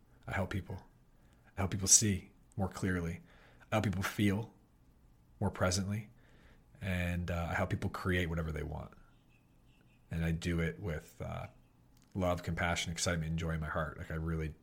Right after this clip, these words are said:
I don't know how to say genuinely. I mean, like, I just enjoy it. It's fun for me. I would do this anyway. I get paid to do it, but I would do it anyway. So I wanted to share this today.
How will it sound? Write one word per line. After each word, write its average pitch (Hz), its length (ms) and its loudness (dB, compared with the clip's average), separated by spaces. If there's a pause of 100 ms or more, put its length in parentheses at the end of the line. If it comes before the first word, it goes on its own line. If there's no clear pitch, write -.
(160)
I 76 180 -10
don't 76 160 -8
know 71 60 -10
how 78 80 -6
to 69 180 -10
say - 80 -10 (120)
genuinely. 65 520 -8
I 69 40 -8
mean, 69 180 -8
like, 71 160 -8
I 78 140 -4 (280)
just - 240 -2
enjoy 78 400 -4
it. 69 280 -8 (140)
It's - 160 -4
fun 82 280 2
for 82 160 -4
me. 78 260 -4 (440)
I 98 80 2
would 95 140 2
do 92 140 4
this 92 260 2
anyway. 82 440 -2 (340)
I - 40 0
get - 140 -4
paid 95 180 2
to 82 80 2
do 80 140 -2
it, 78 80 -4
but 82 80 -2
I 82 60 4
would 80 140 2
do 82 120 0
it 85 160 -2
anyway. 82 400 -2 (1800)
So 82 260 0 (440)
I 104 60 0
wanted 104 180 6
to 101 60 6
share 120 160 8
this 104 160 6
today. 87 240 2